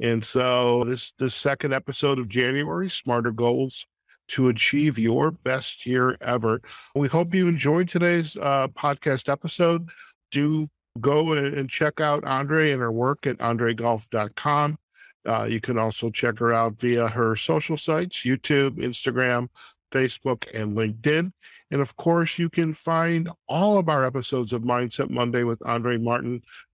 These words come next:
on the Success Insight podcast by visiting success insight podcast dot com. We also have our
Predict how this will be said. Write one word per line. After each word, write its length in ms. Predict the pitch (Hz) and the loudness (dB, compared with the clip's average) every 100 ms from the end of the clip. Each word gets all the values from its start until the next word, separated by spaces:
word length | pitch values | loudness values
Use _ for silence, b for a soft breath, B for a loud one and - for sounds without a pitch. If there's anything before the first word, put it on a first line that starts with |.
| _ | _
on 140 | - 117 | -4 -2
the 40 | |
Success 500 | 110 123 - 127 113 | -2 -6 -2 -2 -2
Insight 360 | 127 113 123 110 | -6 -2 -4 -2
podcast 580 | 131 123 117 131 127 - | -2 -2 -2 -2 -2 -4
by 120 | 131 120 | -2 0
visiting 640 | 113 170 170 139 123 147 _ _ | 0 0 2 2 0 -4 _ _
success 560 | - 127 - 135 120 131 | -12 -10 -4 -2 -2 -4
insight 400 | 117 131 113 - | -4 -2 -2 -2
podcast 640 | 120 113 - 113 107 - | -2 -2 -4 -4 -4 -4
dot 220 | 113 107 | -2 -2
com. 400 | - 147 143 147 - _ _ _ _ _ - | -2 0 0 -2 -6 _ _ _ _ _ 0
We 160 | 127 | 2
also 340 | 120 117 - 113 | 2 0 -2 -2
have 260 | 120 110 | -2 -2
our 300 | 113 110 110 | 0 0 -2